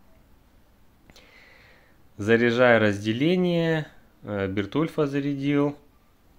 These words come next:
И бью, бью Титана, пока Х П шка не просядет у меня. Торнадо. А, ну и тут вначале я крутанул поле,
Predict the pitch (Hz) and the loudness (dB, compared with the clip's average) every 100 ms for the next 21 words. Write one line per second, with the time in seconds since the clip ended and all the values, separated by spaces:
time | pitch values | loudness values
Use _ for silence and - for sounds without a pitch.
0 | _ _ _ - - 127 165 180 180 175 | _ _ _ -20 -8 -4 0 0 0 2
1 | 165 147 131 120 123 135 127 123 127 131 | 2 2 0 -2 -4 -4 -4 -8 -10 -4
2 | 135 123 110 120 170 180 165 135 110 - | -2 -2 -2 -2 2 4 2 0 -2 0
3 | 135 139 135 123 120 117 107 104 95 95 | 0 0 0 0 0 0 -2 -2 -2 -4
4 | - - - 123 - 110 113 - - 98 | -6 -8 -6 -6 -4 -6 -6 -8 -4 -4
5 | 87 87 92 87 87 85 87 - _ - | -4 -6 -10 -10 -8 -10 -12 -20 _ -20
6 | _ - _ - 240 135 110 113 120 117 | _ -20 _ -20 -20 -4 -2 0 0 0
7 | 104 101 98 - - - _ 131 110 113 | 0 0 -2 -6 -20 -20 _ 0 2 2
8 | 120 117 117 120 127 131 131 123 117 110 | 2 0 -2 -4 -2 2 2 4 2 0
9 | 117 117 156 208 185 147 120 98 90 | -2 -4 -2 -2 -2 0 2 2 0